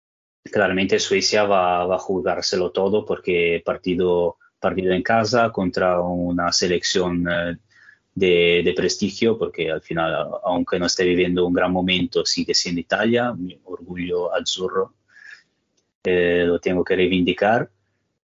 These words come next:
pero, pero sí, en teoría para Italia no, no, no tendrá mucha historia en el sentido de que no, ya está clasificado como primero, pero yo espero que,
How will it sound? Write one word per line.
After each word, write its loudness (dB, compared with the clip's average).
pero, 4
pero 4
sí, 4
en -4
teoría 2
para 2
Italia 0
no, 0
no, -2
no 0
tendrá 2
mucha 0
historia 4
en 2
el 2
sentido 0
de 2
que 2
no, -2
ya 2
está 0
clasificado -2
como -2
primero, 0
pero -4
yo -6
espero 0
que, -8